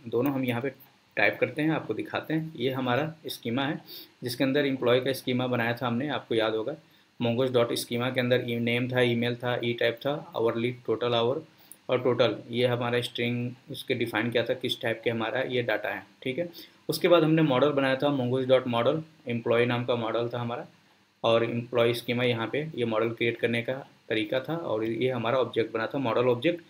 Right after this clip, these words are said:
अब इस ऑब्जेक्ट को हम model dot export के through हम यहाँ पे एक्सपोर्ट कर ले रहे हैं। इससे क्या हुआ, एक्सपोर्ट करने के बाद अब क्या होगा, हम कोई भी फाइल कहीं भी बनाएंगे, रूट के अंदर अगर हम कोई फाइल बनाएंगे, मान लीजिए इंडेक्स के अंदर,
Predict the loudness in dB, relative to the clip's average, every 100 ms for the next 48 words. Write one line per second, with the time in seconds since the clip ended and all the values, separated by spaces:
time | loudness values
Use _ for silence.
0 | -20 -2 4 4 4 -2 4 4 6 2
1 | 2 0 2 4 4 4 6 6 6 -4
2 | -4 -4 -2 -2 0 0 2 2 0 0
3 | -2 -6 -10 _ -10 -6 2 2 2 0
4 | 2 0 -2 -6 _ -20 _ _ _ -20
5 | -12 -6 -2 0 6 8 8 4 2 2
6 | 4 4 4 6 6 4 2 -6 -20 -2
7 | 0 2 6 8 8 6 4 4 6 6
8 | 8 6 6 6 6 6 6 8 8 6
9 | 4 2 -2 -4 -20 _ 0 2 4 4
10 | 6 6 6 4 4 2 4 4 4 4
11 | 4 2 2 2 2 2 2 0 -2 -2
12 | 0 -2